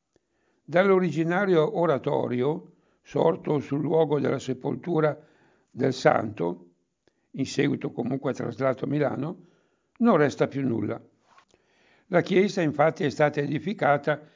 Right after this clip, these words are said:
agli inizi del diciassettesimo secolo e reca affreschi del Cinisello,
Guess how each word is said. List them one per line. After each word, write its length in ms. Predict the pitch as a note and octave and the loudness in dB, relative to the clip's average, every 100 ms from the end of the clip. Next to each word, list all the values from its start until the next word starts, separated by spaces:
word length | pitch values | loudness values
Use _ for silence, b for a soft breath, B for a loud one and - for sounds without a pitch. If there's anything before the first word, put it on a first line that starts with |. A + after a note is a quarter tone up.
| B B | B B
agli 280 | E3 E3+ F#3+ | 0 2 0
inizi 520 | F3 E3 D#3 E3 E3 | 0 -2 -2 -4 -2
del 320 | D3 D3 C#3 | 2 2 0
diciassettesimo 1040 | C3 D#3 D#3 D3 C#3+ C#3+ C#3+ D3 C#3 C#3 | -2 -2 0 -2 -2 -2 -2 -2 -2 -4
secolo 640 | C3+ C3+ C3+ - C3 - b b b b | -4 -6 -6 -4 -6 -6 b b b b
e 160 | E3+ | 0
reca 360 | F3 F#3 - D3+ | 4 2 4 4
affreschi 760 | C3+ D#3+ F3+ F#3+ F#3+ F3+ F3+ B2 | 4 2 0 0 -2 -4 -4 0
del 460 | D#3 D3 B2 _ - | 0 0 -4 _ -12
Cinisello, 920 | F3+ F3 F3+ C#3 C3 - A#2+ - | -4 0 0 0 -2 -2 -4 -6